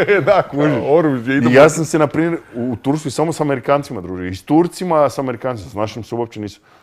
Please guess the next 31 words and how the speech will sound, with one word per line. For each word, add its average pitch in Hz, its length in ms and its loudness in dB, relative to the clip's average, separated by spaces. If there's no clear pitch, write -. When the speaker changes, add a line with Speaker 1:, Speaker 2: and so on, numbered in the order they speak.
Speaker 2:
Znači, 110 340 -4
ja 120 320 2
osobno 117 460 2
mišljenje, 107 680 -6
nama, 101 840 -2
ja 95 460 -2
poštujem 104 500 -4
i 87 100 -8
Rakočevića 104 880 -6
i 87 100 -6
Nagbara, 104 560 -4
ali 92 260 -2
oni 95 240 -8
kad 101 200 -10
su 104 100 -14
nama 101 160 -6
došli, 98 260 -8
oni 98 100 -10
su - 100 -20
samo 104 200 -8
bili 98 340 -8
rak 92 320 -8
za 87 140 -20
našu 87 300 -20
ekipu. - 360 -20
Mi 92 160 -12
smo 92 140 -18
osvojili 98 340 -8
protiv 104 380 -10
te - 180 -8
ekipe, 107 600 -6